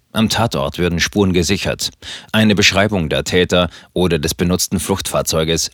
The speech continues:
liegen den Angaben zufolge nicht vor. Auch die Fluchtrichtung sei nicht bekannt. Die Kreisstraße zweiundzwanzig ist bei Maiweiler Hof und Ulmet voll gesperrt.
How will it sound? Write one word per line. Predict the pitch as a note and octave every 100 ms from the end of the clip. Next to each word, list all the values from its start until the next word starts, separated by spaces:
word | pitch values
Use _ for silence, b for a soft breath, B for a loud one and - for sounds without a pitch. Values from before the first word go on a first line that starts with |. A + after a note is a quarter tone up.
| -
liegen | A2+ B2+
den | A#2+
Angaben | - F2 D2+ D2
zufolge | - F#2 F2+ E2
nicht | F2 -
vor. | - A#1 - - _ B B B B
Auch | A2+ -
die | A2+
Fluchtrichtung | - A2 - G#2 - - D2+
sei | D#2
nicht | C2+ - -
bekannt. | - A#1 - - _ _ - B B B -
Die | A#2
Kreisstraße | - A#2 - - F2+ G2+
zweiundzwanzig | - G2+ A#2 - A2 A2+ A2+
ist | B2 G#2+
bei | - A2+
Maiweiler | A2 A2 E2+ D#2 D2+
Hof | F2 D#2+
und | G2 A2 -
Ulmet | A2 F#2+ E2
voll | - E2+
gesperrt. | D2 D2+ - C#2+ - -